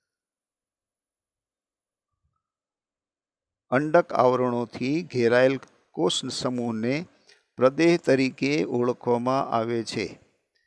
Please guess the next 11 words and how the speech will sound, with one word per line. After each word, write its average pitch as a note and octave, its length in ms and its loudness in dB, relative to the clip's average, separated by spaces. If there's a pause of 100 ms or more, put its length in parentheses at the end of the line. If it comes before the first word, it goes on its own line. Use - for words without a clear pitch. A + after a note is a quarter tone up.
(680)
આકૃતિમાં B2 680 -4
તમે B2+ 260 0
જોશો C#3 600 -2 (100)
એટલે B2+ 220 -6
તમને A#2+ 340 -4
ખ્યાલ C#3 320 -2
આવશે B2 480 -4
કે A2+ 240 -8
બાહ્ય C#3+ 640 2 (960)
અંડક C3+ 500 2
આવરણ D#3 460 2